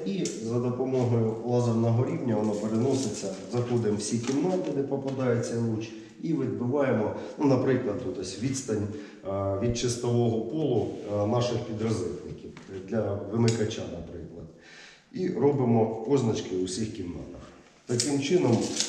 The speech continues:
е, ор-, один раз заміряли, і у нас вже все, о, чотенько є. Далі. <coughs> Що можна? Сам процес роз-, розглянемо, як це будемо робити. А,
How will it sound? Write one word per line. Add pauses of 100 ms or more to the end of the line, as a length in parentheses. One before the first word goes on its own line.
(140)
е, (180)
ор-,
один
раз
заміряли,
і
у
нас
вже
все, (360)
о,
чотенько (140)
є. (800)
Далі. (400)
<coughs> (1400)
Що
можна? (480)
Сам
процес (160)
роз-, (100)
розглянемо, (180)
як
це
будемо
робити. (800)
А,